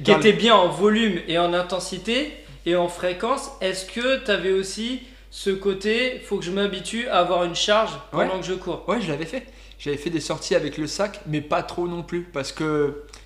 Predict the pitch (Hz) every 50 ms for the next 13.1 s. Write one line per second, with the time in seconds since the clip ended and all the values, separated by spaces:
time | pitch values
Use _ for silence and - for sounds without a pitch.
0 | - - - 151 143 147 143 139 143 139 - 151 139 - 156 139 135 135 147 165
1 | 160 - 151 143 - 151 147 - 151 143 165 196 202 - - - - - - -
2 | - - - - - - - 139 131 131 127 127 127 123 - 135 123 120 120 123
3 | 123 - 139 127 131 147 139 131 - 131 131 156 180 165 139 - 180 - 226 233
4 | 214 185 196 202 214 220 214 208 202 190 180 180 175 - 180 175 180 175 - 175
5 | 180 180 175 180 - 202 190 - - - - - - - - - - - - -
6 | 147 143 143 151 196 226 220 190 180 156 143 165 143 165 175 170 170 175 165 160
7 | 170 170 170 - 196 202 170 147 147 139 147 151 143 143 165 156 151 139 156 151
8 | 151 160 160 175 190 196 175 - - 170 151 135 139 139 131 - - 180 170 156
9 | 165 160 - - 185 180 180 180 - - - - - 147 139 139 143 131 - -
10 | 160 156 147 147 139 143 - 156 156 139 143 156 156 151 147 - - - - -
11 | - - - - 196 196 196 - - - - - - - - - 143 123 110 135
12 | 139 131 135 143 143 - - - - - 170 170 170 165 170 175 170 160 156 147
13 | 135 117